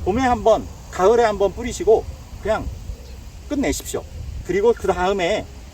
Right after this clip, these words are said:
다시 사서 다시 쓰십시오. 당근의 씨앗은 작잖아요. 이 작다는 뜻은 그만큼 씨앗 안에 에너지가 적다는 뜻이어서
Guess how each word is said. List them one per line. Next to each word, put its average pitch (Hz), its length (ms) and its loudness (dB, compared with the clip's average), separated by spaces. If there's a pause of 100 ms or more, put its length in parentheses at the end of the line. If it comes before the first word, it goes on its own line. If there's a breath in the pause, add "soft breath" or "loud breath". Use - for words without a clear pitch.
다시 262 300 -4
사서 - 340 -2 (440)
다시 160 280 -4
쓰십시오. - 440 -8 (960)
당근의 269 360 -2
씨앗은 269 360 -2
작잖아요. 110 600 0 (440)
이 208 120 -6
작다는 247 540 0
뜻은 220 340 2 (320)
그만큼 262 540 2
씨앗 277 340 0
안에 175 340 4
에너지가 180 380 2
적다는 202 480 0
뜻이어서 156 580 0